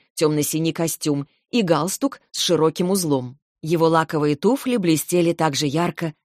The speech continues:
как густые усы — предмет его неустанной заботы. У него были толстые щеки, мясистые губы. Все в нем стремилось к определенной округлости и выражало вкус к жизни, удовольствие от нее. Он взмахнул руками,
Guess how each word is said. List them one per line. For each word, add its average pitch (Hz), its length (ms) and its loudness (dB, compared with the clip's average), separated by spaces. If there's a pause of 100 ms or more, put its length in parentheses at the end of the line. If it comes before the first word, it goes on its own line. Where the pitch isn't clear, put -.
как 165 180 -2
густые 151 440 0
усы — 147 440 -4 (280)
предмет 151 460 -2
его 143 220 0
неустанной 151 640 -2
заботы. 143 540 -6 (540)
У - 40 -4
него 170 200 2
были 143 200 2
толстые 143 440 -2
щеки, 208 440 -4 (240)
мясистые 170 500 -2
губы. 151 460 0 (580)
Все 269 260 2
в 262 60 0
нем 226 180 0
стремилось 180 540 -2
к - 60 -6
определенной 151 600 -2
округлости 151 760 0 (220)
и 160 120 -2
выражало 151 460 0
вкус 170 340 -2
к 131 80 -8
жизни, 147 500 -2 (200)
удовольствие 143 600 -2
от 131 100 -10
нее. 147 300 -4 (500)
Он 170 140 2
взмахнул 147 500 -2
руками, 151 440 -2